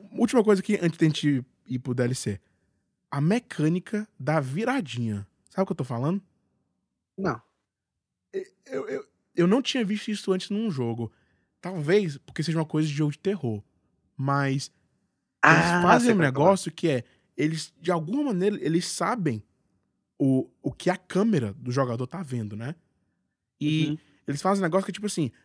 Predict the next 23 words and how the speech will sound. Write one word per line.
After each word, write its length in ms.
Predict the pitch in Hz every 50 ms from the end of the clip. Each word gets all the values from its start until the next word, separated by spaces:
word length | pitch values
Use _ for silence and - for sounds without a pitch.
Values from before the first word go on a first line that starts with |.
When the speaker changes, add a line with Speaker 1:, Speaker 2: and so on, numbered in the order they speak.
| _ _
Speaker 1:
"Ah, 200 | - 226 233 170 - _ _ -
olha 180 | 175 196 196
pra 180 | 196 208 196 196
lá." 240 | 214 214 170 135 - _ _ _ _ _ -
Aí 100 | - 139
eles 140 | 151 160 -
fazem 200 | - 170 170 170
você 200 | 165 160 - 175
virar, 500 | - 147 131 139 160 151 170 196 202 156 - _ _ _ _ -
e 40 | 147
quando 200 | - 170 185 180
você 280 | 165 170 165 - 233 226
vira, 600 | 165 131 123 123 160 220 269 262 175 127 104 95 _ _ _ _ _ _ _ _ _ _ - -
o 80 | 175 147
cenário 320 | - 180 156 156 165 156
Speaker 2:
Tem 40 | 143
alguma 200 | 135 127 190 190
Speaker 1:
todo 80 | 160
Speaker 2:
coisa 220 | 139 143 135 123 120
do 80 | 123
teu 160 | 120 - 131 120
lado. 180 | 107 101 101 -
Speaker 1:
mu-, 80 | -